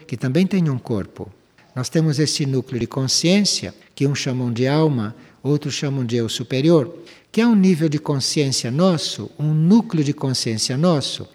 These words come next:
que hoje está no plano intuitivo, está no nível intuitivo. Então, lá no nível intuitivo,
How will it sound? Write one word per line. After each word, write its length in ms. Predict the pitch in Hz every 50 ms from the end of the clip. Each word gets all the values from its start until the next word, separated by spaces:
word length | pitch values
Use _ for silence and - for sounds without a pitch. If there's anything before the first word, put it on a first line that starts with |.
| _ _ -
que 180 | - 247 247
hoje 460 | 196 165 170 185 196 185 170 208 220 - - - _ -
está 200 | - - - 185
no 120 | 190 190
plano 260 | - - 175 185 185 190
intuitivo, 880 | 196 180 - 196 208 196 - - - 180 175 160 135 110 104 98 104 - _ _ _ _
está 220 | - - - 165
no 160 | 170 170 165 160
nível 300 | 170 196 190 185 185 180
intuitivo. 880 | 180 170 - 202 214 208 - - - 135 117 107 98 92 95 90 92 - _ _ _ _ _ _ _ _ _ _ _ _ _ _ _ _ _ _ -
Então, 340 | - 160 - - 233 226 214
lá 380 | 196 180 180 190 214 233 247 240
no 180 | 226 208 190
nível 400 | 170 156 151 143 123 117 123 117
intuitivo, 840 | 120 120 - 123 113 104 - - - 220 233 220 180 120 110 101 98